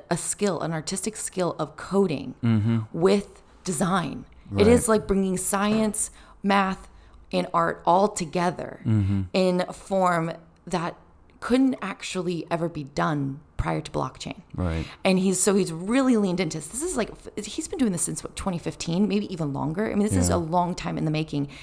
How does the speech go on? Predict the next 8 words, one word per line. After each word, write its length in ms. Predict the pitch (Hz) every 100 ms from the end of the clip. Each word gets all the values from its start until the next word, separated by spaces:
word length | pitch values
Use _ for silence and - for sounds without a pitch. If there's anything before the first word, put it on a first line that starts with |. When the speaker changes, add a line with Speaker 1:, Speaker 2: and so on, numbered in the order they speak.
| - -
Speaker 1:
And 160 | 170
yesterday 300 | 185 180 214
we 100 | 190
got 120 | 180 180
to 60 |
see 460 | - - 175 175 165 - -
his 140 | 175
performance 680 | 170 156 165 170 175 160